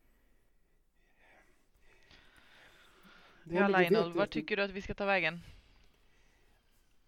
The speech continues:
Speaker 2: Har du
Speaker 1: Jag,
Speaker 2: något
Speaker 1: jag vet
Speaker 2: förslag?
Speaker 1: inte. Vi må-, vi må-, vi måste hitta Weasley, och sen vet jag att Andrew, det sista Andrew sa innan vi, innan vi åkte därifrån, det var ju att vi måste stoppa Zeke.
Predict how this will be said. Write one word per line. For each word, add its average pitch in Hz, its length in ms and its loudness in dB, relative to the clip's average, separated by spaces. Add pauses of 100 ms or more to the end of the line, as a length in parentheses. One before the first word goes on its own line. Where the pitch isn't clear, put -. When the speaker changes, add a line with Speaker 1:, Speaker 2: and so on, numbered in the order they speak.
(440)
Speaker 2:
Har 180 100 -2
du 180 60 -2
Speaker 1:
Jag, 180 60 -4
Speaker 2:
något 180 220 -4
Speaker 1:
jag 196 200 8
vet 214 140 2
Speaker 2:
förslag? 214 320 -2
Speaker 1:
inte. 131 120 -14
Vi 185 80 8
må-, 208 180 4
vi 208 140 4
må-, 233 160 -6 (340)
vi 175 100 4
måste 214 240 2
hitta 233 300 4
Weasley, 262 800 2 (220)
och 170 440 0 (120)
sen 202 220 2
vet 208 200 -2
jag 180 120 2
att - 220 -6
Andrew, 190 540 0
det 143 40 -6
sista 185 300 -4
Andrew 170 400 -2
sa 156 300 4
innan 139 200 -8
vi, 139 160 -10
innan 139 260 -10
vi 135 100 -4
åkte 143 220 -10
därifrån, 123 420 -6
det 127 60 -8
var 143 140 -4
ju 131 60 2
att 123 140 -8
vi 131 40 -10
måste 135 280 -12
stoppa 151 440 -6
Zeke. - 500 -2